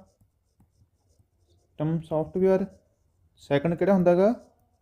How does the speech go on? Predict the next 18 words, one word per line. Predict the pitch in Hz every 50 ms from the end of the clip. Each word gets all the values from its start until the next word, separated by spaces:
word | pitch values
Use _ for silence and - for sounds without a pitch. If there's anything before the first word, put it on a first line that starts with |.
| _ _ _ _ _ _ _ _ _ _ _ _ _ _ -
ਐਪਲੀਕੇਸ਼ਨ | 151 151 - 185 190 170 151 147 147 143 127
ਸਾਫਟਵੇਅਰ। | 117 120 107 107 107 110 107 - - - - _ _ _ _ _ _ _ _ _ _ _ _ _ _ _ _ _ _
ਠੀਕ | - 165 160 208
ਹੈ | 196
ਜੀ, | 202 196 -
ਇਹ | 160 160
ਤੁਸੀਂ | 160 160 151 175 156
ਯਾਦ | 127 120 110 110 -
ਰੱਖਣਾ | - - 123 120
ਦੋਸਤੋ। | 117 123 123 131 - - 175 185 190 185 - _ _ _ _ _ _ _ _ _ _ _ -
ਤਾਂ | 117 110 107 107 107 107 - - -
ਤੁਸੀਂ | - 131 127 - - 151 151 151 151 151 151 143 - - - 139
ਦੱਸੋ | 135 135 - 160 156 156 156
ਇਹ | - 151 147 143
ਵੀਡੀਓ | 131 127 135 139 147
ਕਿਵੇਂ | 147 - 131 131 135
ਲੱਗੀ | 135 135 135 139
ਤੁਹਾਨੂੰ | 139 - 156 156 147 147 147 147 147 147 -